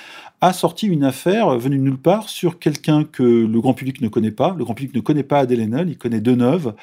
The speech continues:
euh, il connaît Polanski, mais il connaît pas Adèle Haenel, et elle a raconté qu'elle a été, euh, attouchée, ou en tous les cas sexuellement approchée par un réalisateur qui s'appelle Christophe Ruggia pendant assez longtemps, puisque lui a cru en elle et l'a fait tourner dans ses, dans ses premiers films. Et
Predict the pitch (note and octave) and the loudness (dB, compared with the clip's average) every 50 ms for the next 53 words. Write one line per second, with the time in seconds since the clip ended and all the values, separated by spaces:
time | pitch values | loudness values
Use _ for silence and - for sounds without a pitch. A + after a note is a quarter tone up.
0 | - - - - - - - - G#2 G#2 G#2 - C3+ A#2+ A2 A2 - B2+ C3 B2+ | -20 -20 -20 -20 -20 -16 -10 -6 -6 -4 -2 0 2 2 2 2 0 0 0 0
1 | B2+ - - A3+ G3 C3+ - - A2+ A2+ A#2 - - D3 C#3 C3 B2+ A#2+ A2 A#2 | 0 0 0 0 0 0 0 -2 -2 -2 -2 0 0 0 0 0 0 -2 0 0
2 | C#3+ F#3+ G#3 - - - D#3 E3+ F3 F3+ F3 - - - - B2+ A#2+ A#2+ A2+ A2 | 0 -2 -2 -2 0 4 6 6 6 6 4 -2 -18 -10 -6 -4 -2 0 0 -2
3 | A2 - A#2 A2 - F#3 F#3 - B2+ A2 G#2 G#2 G2+ G#2 - D3+ D#3 C#3+ A#2+ A2+ | -2 -6 -4 0 0 0 2 0 -2 -2 -2 -2 -2 -2 0 0 0 2 2 0
4 | A2+ A2 A2 G#2+ A2 A2 - B2 A2+ - - F#3 G3 F3 C3 A2+ G#2 - - B2 | -2 -4 -6 -8 -10 -12 -12 -14 -8 -2 0 2 2 2 2 0 -2 -2 -2 0
5 | A#2+ G#2+ - - D#3+ E3+ E3+ - - - - - - - C3+ - - - C#3 C3+ | 0 0 2 2 2 2 2 -2 -14 -20 -18 -14 -10 -10 -10 -8 -4 -4 -2 0
6 | C#3+ C#3 C3 A#2 G#2+ - - B2 A2 - - F3 F3 D#3 B2 A2 G#2 G#2+ A2+ A2 | 0 2 0 0 -2 -4 -4 -4 -4 0 -2 -2 -2 -2 -4 -2 0 0 0 0
7 | A2 A2+ G#2 - D3+ F3 F3+ F3+ - - - A2 G#2 - - A#2 A2 - B2 G#2+ | 0 -4 -2 0 -2 -2 -2 -4 -12 -12 -12 -14 -12 -6 -6 -6 -4 -4 -6 -6
8 | - - A#2 G#2+ G2+ A2+ C#3 E3 E3 D#3 B2+ A2+ G#2 G#2 G#2 - - - - - | -6 -10 -8 -6 -4 -2 -2 -2 -2 -2 -6 -4 -6 -6 -8 -12 -20 -20 -20 -20
9 | - - - - D#3 - - D3 C#3 C3 B2+ - E3 G3+ A#3 G#3+ - - - - | -20 -10 -4 -4 -2 2 2 2 2 2 0 0 0 0 0 -2 -6 -14 -10 -4
10 | - A#2 G#2+ A#2+ C#3+ D#3+ D#3+ C3+ G#2+ G#2+ - - B2+ A2+ A2 G#2+ A2 A#2+ C#3+ E3+ | -2 -2 0 0 2 4 4 4 2 0 -6 -6 -6 -4 -2 0 2 2 2 4
11 | F3 C#3+ A#2 A2+ G2 - A#2+ A2 - A#2 G#2+ A#2+ C#3 D3+ C#3+ A#2 G#2 - A#2 A2+ | 2 0 -2 -4 -6 -6 -8 -8 -8 -6 -2 -2 -2 -2 -2 -4 -6 -6 -6 -6
12 | A2+ G#2 A2 G#2+ - - - - B2+ A#2+ A#2 G#2+ - - A2 A2 G#2+ G#2+ G#2+ - | -6 -6 -8 -10 -10 -12 -10 -8 -6 -6 -6 -6 -8 -10 -10 -8 -8 -10 -12 -14
13 | - - - - - - - - _ - D3 D3+ E3 - - - | -20 -20 -18 -18 -18 -18 -18 -10 _ 2 4 4 4 4 0 -8